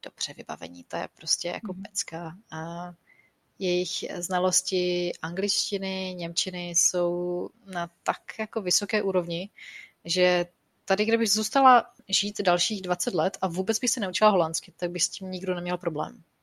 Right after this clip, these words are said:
Speaker 2: Mhm.
Speaker 1: Což mi přijde na jednu stranu jako super, na druhou stranu je to potom taky jako smutný, protože člověk nemá úplně tu, mm,
Speaker 2: Motivaci.
Speaker 1: tu,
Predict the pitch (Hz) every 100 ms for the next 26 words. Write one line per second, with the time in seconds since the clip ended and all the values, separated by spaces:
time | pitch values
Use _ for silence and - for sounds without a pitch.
0 | _ _ _ - 226 196 226 202 254 254
1 | 277 185 208 233 240 247 226 - 190 -
2 | _ _ _ _ - - - 147 202 247
3 | - 165 214 208 214 220 214 214 208 208
4 | - 202 254 - 180 185 - - - 180
5 | 175 175 175 - - 180 214 190 214 _
6 | 196 185 180 180 185 - - - 208 202
7 | 190 202 202